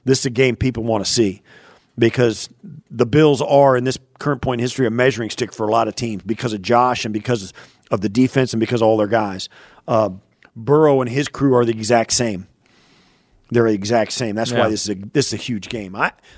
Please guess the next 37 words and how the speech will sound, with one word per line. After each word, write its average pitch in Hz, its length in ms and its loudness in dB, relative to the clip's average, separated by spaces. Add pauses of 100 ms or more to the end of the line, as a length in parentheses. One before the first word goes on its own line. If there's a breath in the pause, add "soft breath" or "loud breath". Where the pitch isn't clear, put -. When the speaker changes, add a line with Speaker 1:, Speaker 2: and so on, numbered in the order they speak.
Speaker 1:
these 175 220 0
two 202 160 0
coordinators 131 680 2
defensively, 160 840 2 (1900 soft breath)
they're 135 240 2
f-, - 300 -12 (380)
they're 151 260 0
facing 160 480 -4
two 165 340 2 (500)
of 135 160 0
the 131 100 2
offenses 139 460 0
in 127 60 -4
the 131 80 0
N 135 80 2
F 131 80 -2
L, 120 80 -2
a 117 40 6
handful 147 460 0
of 123 60 4
offenses 135 420 2
in 123 60 -4
the 123 100 0
N 135 80 2
F 120 140 -2
L 127 120 4
that 113 140 2
are 107 140 0
hard 127 680 0 (520)
to 131 80 -2
get, 120 340 -4 (280 loud breath)
you 147 120 0
know, 110 180 -4 (200)
they're 147 100 -2
hard 175 280 2
to 185 60 -6
defend. 240 560 -2